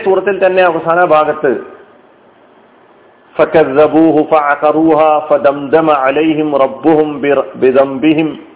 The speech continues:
فسواها, അല്ലേ? അവിടെ ഈ സവ്വ എന്ന കലിമത്ത് വന്നിട്ടുണ്ട്. ശരിപ്പെടുത്തി, സന്തുലിതമാക്കി, സമമാക്കി,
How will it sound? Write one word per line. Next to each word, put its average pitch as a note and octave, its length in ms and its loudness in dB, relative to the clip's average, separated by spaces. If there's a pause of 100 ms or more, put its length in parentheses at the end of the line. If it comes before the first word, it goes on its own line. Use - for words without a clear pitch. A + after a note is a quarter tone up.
(760)
فسواها, D#3+ 1000 2 (1040)
അല്ലേ? - 320 0 (340)
അവിടെ D#3 140 2
ഈ E3+ 180 0
സവ്വ E3 380 2
എന്ന F#3 200 2
കലിമത്ത് D3 760 -4 (220)
വന്നിട്ടുണ്ട്. A#2+ 480 -2 (1600)
ശരിപ്പെടുത്തി, D#3+ 720 -2 (1400)
സന്തുലിതമാക്കി, D3+ 960 0 (600)
സമമാക്കി, D3+ 840 0